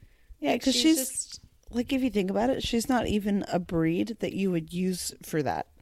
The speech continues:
Speaker 2: No, not at all.
Speaker 1: Her breed mix has nothing to do with a scent hound
Speaker 2: No.
Speaker 1: or anything.
Speaker 2: Yeah.
Speaker 1: Yeah.
Speaker 2: But she just instinctually, I think she wanted to take,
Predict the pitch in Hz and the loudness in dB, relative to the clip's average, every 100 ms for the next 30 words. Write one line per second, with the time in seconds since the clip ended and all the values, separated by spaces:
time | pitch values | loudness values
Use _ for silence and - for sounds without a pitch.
0 | _ 233 285 339 320 240 214 208 196 - | _ 0 2 2 2 0 -2 -2 -2 -2
1 | 208 - 214 196 214 208 196 190 - - | -8 -4 -2 0 2 2 0 -2 -4 -6
2 | - - 196 202 180 180 175 190 185 160 | -6 -2 -2 0 -2 -2 0 0 0 -4
3 | 170 - 175 - 160 160 147 175 - 226 | -6 -2 -2 0 0 0 0 -4 -6 -4
4 | 196 185 180 180 - 143 165 - _ 226 | -2 -2 -2 -2 -2 -4 -4 -10 _ -8
5 | 214 190 208 _ _ - 196 170 - _ | -6 -6 -10 _ _ -2 2 2 0 _
6 | _ _ 247 - 254 240 254 247 - 220 | _ _ -8 -6 -6 -6 -6 -6 -6 -6
7 | 220 - 208 214 247 220 202 190 - 208 | -6 -8 -10 -10 -8 -6 -6 -8 -10 -12
8 | 208 208 - 226 214 196 196 208 214 208 | -10 -10 -10 -10 -8 -8 -6 -6 -8 -10
9 | - _ _ _ _ _ _ _ - 247 | -16 _ _ _ _ _ _ _ -10 -10
10 | - 214 196 - - | -6 -6 -6 -10 -20